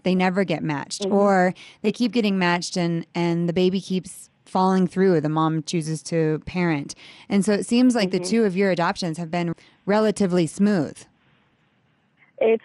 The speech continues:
Speaker 2: been amazingly smooth, and I count my blessings every day because of it. I talk to so many adoptive couples that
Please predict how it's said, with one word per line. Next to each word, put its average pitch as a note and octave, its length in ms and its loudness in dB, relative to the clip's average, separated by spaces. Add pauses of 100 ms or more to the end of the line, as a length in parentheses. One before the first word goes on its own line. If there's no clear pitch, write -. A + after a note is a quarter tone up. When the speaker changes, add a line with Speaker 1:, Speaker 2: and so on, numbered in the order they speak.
(100)
Speaker 2:
been A3 280 2
amazingly F#3+ 880 2
smooth, E3+ 420 0
and D#3 460 -2
I E3+ 140 -4
count F#3+ 240 -8
my D#3+ 120 -2
blessings D#3 560 -4
every D3 220 2
day C#3 240 0
because C#3+ 420 -4
of C#3 140 0
it. A#2+ 340 0
I C3 480 2
talk D3 180 -4
to D3+ 100 -6 (100)
so E3 120 0
many D#3 220 0
adoptive C#3+ 380 -2
couples C3+ 480 -2
that G#2+ 180 -2